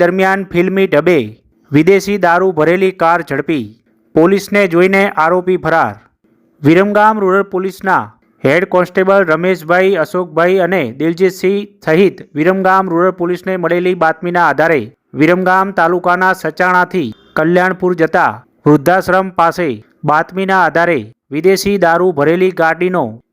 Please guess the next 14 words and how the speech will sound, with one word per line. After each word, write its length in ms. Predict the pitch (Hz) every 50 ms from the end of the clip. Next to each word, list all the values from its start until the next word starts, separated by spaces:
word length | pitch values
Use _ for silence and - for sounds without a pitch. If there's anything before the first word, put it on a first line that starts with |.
| _ _
પીછો 300 | - 160 160 - 190 185 185 185
કરતા 320 | 175 165 170 190 165 123 101 - _ _ _ _ _ _ _ - -
દારૂ 340 | 147 151 160 170 180 175 156
ભરેલી 380 | 143 147 160 170 185 185 185 180
સ્વિફ્ટ 320 | - 175 170 170 - 175 156
ગાડીનું 380 | 160 160 160 170 170 180 175 175 -
ટાયર 300 | 156 151 160 165 170 165 - 160
ફાટતા 360 | 151 156 - - 170 135 107 104 - _ _ - -
પોલીસને 400 | 156 160 185 185 175 - 190 185 185
જોઈને 340 | 165 160 165 175 175 185 180 185 185 - 156 151
આરોપી 320 | 160 175 175 - 180 180 170 151
નાસી 260 | 151 156 - - 170 -
છૂટ્યો 260 | 165 156 - 170 160 147
હતો. 180 | 156 - 151